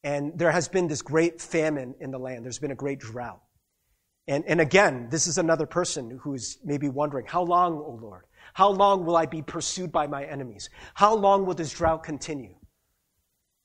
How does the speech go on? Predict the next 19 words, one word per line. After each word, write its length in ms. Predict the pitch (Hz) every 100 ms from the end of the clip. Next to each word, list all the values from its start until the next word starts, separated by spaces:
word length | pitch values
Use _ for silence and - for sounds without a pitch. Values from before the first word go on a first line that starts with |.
| _ _ _ _ _ _ _ _ _ _ _ _ _
And 120 | 175 170
God 200 | 269 -
tells 360 | - 247 -
him 280 | 135 98 117
to 140 | - 165
go 260 | 147 180
out 340 | 165 120 110 - _ _ _ _ _ -
to 60 |
the 80 | 143
face 320 | - 170 170
of 60 | 160
the 80 | 160
mountain 460 | 139 98 _ 92 127 _ _ _ _ _ _ _
to 160 | - 156
encounter 680 | 139 - 156 160 113 92 _
the 60 |
presence 400 | - 147 139 139
of 100 | 117
God. 200 | - 90